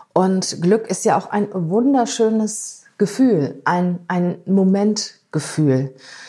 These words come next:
das so richtig den Körper durchfließt. Und es ist in dem Moment egal,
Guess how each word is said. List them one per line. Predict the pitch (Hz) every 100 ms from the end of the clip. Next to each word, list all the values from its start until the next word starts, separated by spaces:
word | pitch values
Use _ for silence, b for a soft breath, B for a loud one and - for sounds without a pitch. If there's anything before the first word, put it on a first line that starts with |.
| B B -
das | 180 175 180
so | 190 180
richtig | 175 220 233 196 -
den | 175 175
Körper | - 180 180 180 180
durchfließt. | 170 165 165 - 170 143 135 -
Und | 156
es | 160
ist | - -
in | - 170
dem | 180
Moment | 170 175 170 B B B -
egal, | 185 196 160 175 240